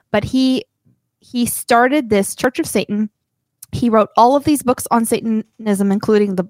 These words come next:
the Bible of Satanism or whatever it's called. Oh, I'm sorry, the Satanic Bible. Um, other satanic books,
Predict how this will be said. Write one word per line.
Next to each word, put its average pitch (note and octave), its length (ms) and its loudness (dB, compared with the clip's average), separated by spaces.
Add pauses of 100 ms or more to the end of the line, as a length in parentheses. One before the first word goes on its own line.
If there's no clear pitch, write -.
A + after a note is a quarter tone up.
the F3+ 80 -4
Bible G3 400 0
of G3 80 -6
Satanism F#3+ 480 -4
or E3+ 140 -4
whatever F3+ 400 0
it's - 160 -4
called. F3 400 0 (200)
Oh, G3 120 4
I'm G3+ 140 -2
sorry, E3 180 -2
the F#3+ 100 -2
Satanic G3 600 -4
Bible. D#3+ 420 -4 (500)
Um, F3 340 2 (360)
other A#3+ 200 4
satanic A#3+ 440 0
books, A3 200 0